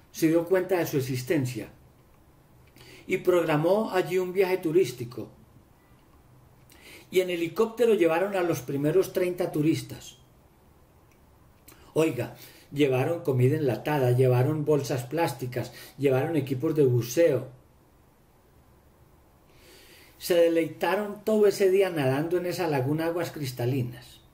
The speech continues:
Alguien vio una planta muy bonita para su acuario y la arrancó. Otro vio una piedra que despedía como visos de colores y la sustrajo del fondo. Otro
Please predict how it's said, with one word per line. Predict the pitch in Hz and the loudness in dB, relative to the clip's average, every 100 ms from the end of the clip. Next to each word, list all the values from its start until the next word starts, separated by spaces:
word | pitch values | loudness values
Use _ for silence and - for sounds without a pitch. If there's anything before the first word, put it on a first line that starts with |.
| _ _ _ _ _ - - - - - - | _ _ _ _ _ -20 -20 -20 -20 -12 -4
Alguien | 175 196 208 196 | -2 -2 -4 -2
vio | 202 | 0
una | 196 190 | 0 0
planta | 190 185 | 0 0
muy | 190 190 | -2 0
bonita | 185 185 185 180 | 0 -2 -2 -2
para | 165 131 | -2 -2
su | - | -2
acuario | - 202 214 | -2 0 2
y | 190 | 2
la | 147 | 2
arrancó. | 127 117 107 175 170 - - - - | 0 -2 0 2 0 -2 -14 -18 -2
Otro | 165 170 196 190 | 0 2 2 2
vio | 196 | 2
una | 185 175 180 | 0 -2 2
piedra | 190 190 185 | 2 2 -2
que | 185 160 127 - - - - | 0 0 -2 -8 -20 -20 -2
despedía | 160 160 - 143 147 175 190 185 - - - | 0 0 2 2 4 4 2 -4 -14 -20 -10
como | - 156 143 | -2 2 2
visos | 139 175 180 190 | 4 2 2 2
de | 175 | 0
colores | - 135 180 214 196 - - - - - | 2 4 4 4 2 0 -16 -20 -14 -2
y | 151 | 0
la | 143 127 - | 2 -2 -4
sustrajo | 160 131 156 143 175 | -4 -2 0 0 2
del | 175 135 | 2 2
fondo. | - 175 151 120 107 - - - - - - - | 0 0 2 0 -4 -8 -20 -20 -20 -20 -16 -2
Otro | 185 208 208 214 - | 0 0 -2 -2 -4